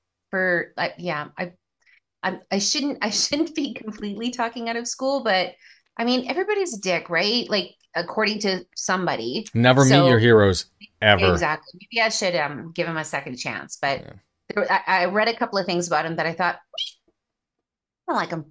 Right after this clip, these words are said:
Speaker 2: Not great. Are you sure you're not getting him mixed up with James Corden?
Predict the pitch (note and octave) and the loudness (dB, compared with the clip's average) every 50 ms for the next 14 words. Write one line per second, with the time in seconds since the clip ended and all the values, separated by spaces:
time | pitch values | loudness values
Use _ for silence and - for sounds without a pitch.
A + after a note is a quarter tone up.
0 | _ _ C#3+ C3+ B2 - G#2 G2+ - - _ _ - C#3+ D3+ D3 - A#3+ B3+ B3+ | _ _ 0 0 2 2 2 0 0 -4 _ _ 6 8 8 8 8 6 6 6
1 | B3 A#3 A3 F3+ - G3 F#3 E3 C#3 C#3+ D3+ D3 - E3+ C#3 B2 A#2 G2+ B2 B2 | 6 6 6 6 6 4 4 6 6 6 6 6 6 4 4 4 4 4 4 4
2 | A#2 G#2 - - - - - A#2+ A2 F#2 F2+ E2 D2+ D2 | 4 4 2 -2 -6 4 8 8 8 8 6 0 -2 -6